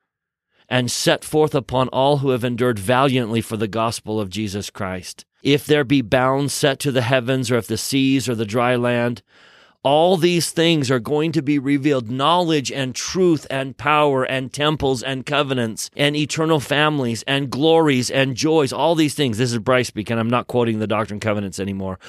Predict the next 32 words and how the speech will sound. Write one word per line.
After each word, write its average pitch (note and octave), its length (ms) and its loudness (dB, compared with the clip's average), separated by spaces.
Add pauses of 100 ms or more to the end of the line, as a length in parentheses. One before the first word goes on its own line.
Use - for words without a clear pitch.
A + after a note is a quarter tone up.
(240)
All D#3+ 380 4
these D#3 340 2
wonderful C3+ 600 0
things B2+ 600 -2
are A2 180 -2
coming A#2 680 -4
to G2 220 -6
you. F#2 460 -6 (920)
So C3+ 200 0
twenty-six E3 720 0
through C#3+ 180 0
thirty-two C3+ 800 2
is G#2+ 160 -2
just, - 260 -2
look C#3 280 0
at D#3+ 160 0
all C#3 240 2
that C3+ 160 0
I'm B2 160 0
gonna A2 160 -2
pour A#2 280 0
out A2 200 2
upon G#2+ 260 -4
the G2+ 100 -2
Latter-day G2 380 -4
Saints. G2 460 -6 (460)
The A#2+ 120 0
letter C3+ 300 4
says B2 280 0
in A#2 120 0
verse A2 200 0
thirty-three, A2+ 640 -2